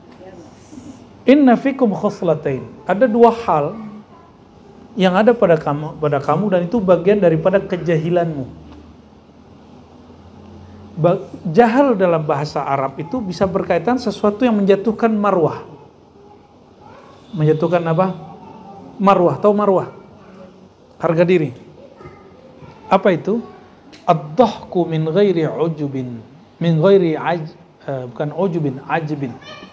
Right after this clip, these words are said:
Kalau ujub lain. Ajbin. Tertawa padahal tidak unik. Nggak menarik ketawa.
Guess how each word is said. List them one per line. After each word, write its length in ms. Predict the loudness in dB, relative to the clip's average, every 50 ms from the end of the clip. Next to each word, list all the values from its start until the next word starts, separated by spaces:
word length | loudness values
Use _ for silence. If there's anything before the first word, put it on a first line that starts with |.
| -20 -20 -20 -20 -20 -20 -20 -20 -18 -16 -16 -16 -18 -18 -10 -6
Kalau 160 | -4 -4 0 0 0 2
ujub 240 | 2 2 0 -2 -2
lain. 240 | -4 -6 -6 -6 -10 -16 -20 -20 _ _ _ _ _ _ _ _
Ajbin. 400 | -8 -8 -6 -6 -8 -10 -10 -12 -16 -18 -20 -20 -20 -20 -20 -20 -20 -20 -20 -20 -20 -20 -20 -20 -20 -20 -20 -20 -20 -20 -20 -20 -20 -20 -20 -20 -20 -2
Tertawa 720 | 2 2 2 2 0 2 4 4 6 6 4 4 2 0 -4 -6 -10 -8 -2 0
padahal 640 | 0 2 4 4 4 6 4 4 2 0 -4 -8 -12 -14 -18 -20 -20 -20 -20 -20 -20 _ _ _ _ _ _ _ -18 _
tidak 240 | -8 -2 0 0 2
unik. 360 | 2 0 -2 -2 -6 -10 -12 -18 -20 -20 -20 -20 -20 -20 -20 -20 -20 _ -20 -20 -20 -20 _ _ _ -20 -20 -20 -20 -20 -20 -20 -20 -20 -20 -20 -20 -20 -20 -20 -20 -20 -18 -12 -12 -12 -12 -14 -18 -20 -20 -20 -20 -20 -20 -20 -20 -20 -20 -4 -4 -2 -2 0
Nggak 180 | 0 0 2
menarik 300 | 2 2 2 2 0 -2 -4 -6
ketawa. 400 | -6 -4 -4 -2 -4 -4 -6 -10